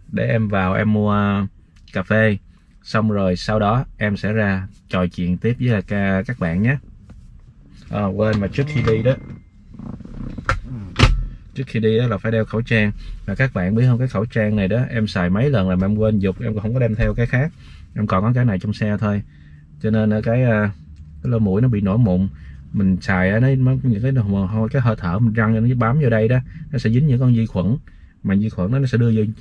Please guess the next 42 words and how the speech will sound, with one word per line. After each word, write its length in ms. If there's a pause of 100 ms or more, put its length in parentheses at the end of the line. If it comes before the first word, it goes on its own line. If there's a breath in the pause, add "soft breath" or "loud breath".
(140)
nó 160
bò 240
vô 80
những 220
cái 160
chỗ 180
mà 240
chân 220
lông 200
của 80
mình 180
đó. 80 (600 loud breath)
Thì, 180
à, 240 (340)
nó 100
không 200
có 40
hay, 280
làm 240
bị 100
em 140
nổi 140
một 180
cục 120
mụn 240
ở 100
đây 180
rồi 80
nè. 100 (1200 loud breath)
Cái 80
này 140
là 60
mình 140
phải 240
chùi 180
sạch 220
nó 120
hoặc 200
là 60
mình 140
dục 200
bỏ. 320